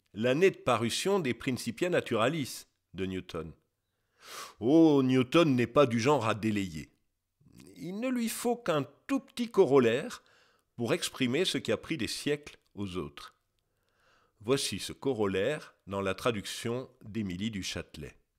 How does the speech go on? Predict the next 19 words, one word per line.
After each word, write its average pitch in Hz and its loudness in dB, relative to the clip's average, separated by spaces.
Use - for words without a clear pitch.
Un 202 6
corps 113 2
poussé 139 0
par 104 -4
deux 131 4
forces - -2
parcourt 165 2
par 101 2
leurs 104 0
actions 165 0
réunies 117 -2
la 120 2
diagonale 151 4
d'un 98 -2
parallélogramme 110 0
dans 78 -10
le 76 -8
même 151 -2
temps - -4